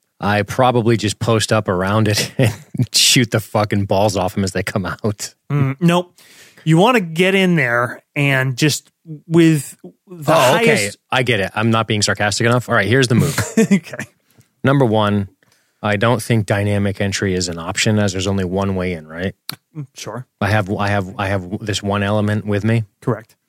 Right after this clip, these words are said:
Speaker 2: Y-,
Speaker 1: I'm
Speaker 2: you,
Speaker 1: thi-
Speaker 2: you can say that there, there are other teams locking down the perimeter.
Speaker 1: All right. I'm thinking we go with the, uh,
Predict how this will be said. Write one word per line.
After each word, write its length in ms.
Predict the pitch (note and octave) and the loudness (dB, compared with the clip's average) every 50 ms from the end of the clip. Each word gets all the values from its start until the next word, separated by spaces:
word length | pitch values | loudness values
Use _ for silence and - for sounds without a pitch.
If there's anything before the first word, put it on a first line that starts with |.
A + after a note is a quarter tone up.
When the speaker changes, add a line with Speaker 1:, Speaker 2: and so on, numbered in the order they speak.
| _ _ | _ _
Speaker 2:
Y-, 140 | - F3+ G3 G3+ | 2 2 4 4
Speaker 1:
I'm 140 | A3+ A3+ | 4 4
Speaker 2:
you, 240 | A#3 A#3 A#3 A3+ G#3+ | 4 6 6 4 4
Speaker 1:
thi- 80 | A#3 C4 | 4 4
Speaker 2:
you 100 | B3+ A3+ | 4 2
can 120 | G#3+ A#3 G3+ | 2 2 0
say 240 | - A3+ G#3 F#3+ | 2 4 4 4
that 260 | F#3 F3 F3+ F3 F3+ D#3+ | 4 4 2 2 2 2
there, 300 | E3 E3 D#3+ D#3 D3 - _ _ | 2 2 4 2 0 -2 _ _
there 220 | - D#3 D3+ D3 | 0 2 2 4
are 180 | C#3+ C#3 C#3 C#3+ - | 4 4 2 2 2
other 180 | D#3 D3 D3+ | 2 2 2
teams 460 | C#3+ - - - D#3 C#3+ C3 A#2 G#2+ B2 | 0 -2 -2 -2 0 0 0 0 0 0
locking 420 | B2 A#2+ A#2 - - A#2+ A#2 A2+ | 0 0 0 -2 -4 -6 -6 -4
down 360 | A2 A#2 A2+ A2 G#2+ G#2+ G#2 _ | -4 -4 -4 -4 -8 -16 -14 _
the 80 | - | -10
perimeter. 400 | G#2 - - A2+ G2+ G2+ G#2 G#2 G#2 _ _ - - _ _ _ - - - _ _ - | -10 -8 -8 -10 -10 -12 -20 -20 -20 _ _ -20 -20 _ _ _ -20 -20 -20 _ _ 0
Speaker 1:
All 60 | C#3 | 2
right. 260 | B2 G2+ F2 F2 F#2+ - _ _ - | 2 2 2 -2 -4 -6 _ _ -2
I'm 120 | B2+ C3 | -2 -2
thinking 420 | A#2+ - E3 E3 C#3+ - C#3 C3 B2 | 0 2 0 0 2 2 2 2 2
we 140 | A#2+ A#2 | 2 2
go 300 | G#2+ G#2+ A2+ A2+ A2 A2 | 2 2 2 4 4 2
with 200 | A2 G#2 G#2+ F#2 | 2 2 0 0
the, 240 | F2 F#2+ F#2+ F#2+ F#2 | -2 -2 -2 0 0
uh, 340 | F#2 F#2+ F#2 F#2 F2+ F2+ E2 | 0 0 -2 -2 -2 -4 -6